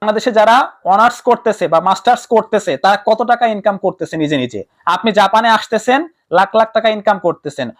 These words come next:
হয়তোবা প্রাথমিক পর্যায়ে স্টুডেন্ট অবস্থায় আপনি সেভিংস করতে পারতেছেন না, কিন্তু আপনি কিন্তু ভালোভাবে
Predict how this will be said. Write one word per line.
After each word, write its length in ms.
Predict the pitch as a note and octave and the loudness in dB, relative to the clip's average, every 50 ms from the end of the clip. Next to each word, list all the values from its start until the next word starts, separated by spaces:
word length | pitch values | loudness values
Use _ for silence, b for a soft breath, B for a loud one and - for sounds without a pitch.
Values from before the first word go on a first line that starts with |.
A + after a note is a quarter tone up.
| b b b - | b b b -2
হয়তোবা 360 | A3+ A#3 B3 B3+ C#4 C#4 C4 C4 | 0 0 2 2 2 2 2 2
প্রাথমিক 480 | - B3 A#3+ A#3+ - - C4 B3+ C4+ B3+ - - | 2 2 2 2 0 -6 -4 -2 -2 -4 -2 -2
পর্যায়ে 320 | B3+ A#3+ A#3 B3 A#3 A3 A3 | -2 0 2 0 0 0 -2
স্টুডেন্ট 260 | - A#3+ A#3+ A#3+ A3+ A3 | -2 -2 -2 2 2 0
অবস্থায় 300 | G#3+ G#3+ - - A3+ G3+ G3 | 0 0 0 0 0 0 0
আপনি 120 | - F3+ - - | -2 -6 -6 -4
সেভিংস 300 | G#3 G3+ G#3+ G#3+ G3 - - B3+ | -4 -2 -2 -4 -6 -6 -4 -4
করতে 180 | B3 A#3+ C4 A3+ | -2 0 2 2
পারতেছেন 360 | G#3+ F3+ - - D#3 - D#3 C#3 | 2 0 -2 -4 -10 -8 -8 -6
না, 60 | C#3 D3 - | -6 -6 -6
কিন্তু 160 | G#3+ A3 A#3 G#3+ G#3 | -4 0 0 0 0
আপনি 120 | G#3+ A#3+ A#3 A3+ | 0 -4 -4 -4
কিন্তু 160 | A#3+ A#3+ A#3 B3+ F#3+ F3 - | -4 -4 -2 -4 -4 -2 -2
ভালোভাবে 440 | F3+ G3+ A3 G#3+ G#3+ A#3 A3+ B3 | 0 0 2 2 2 2 2 2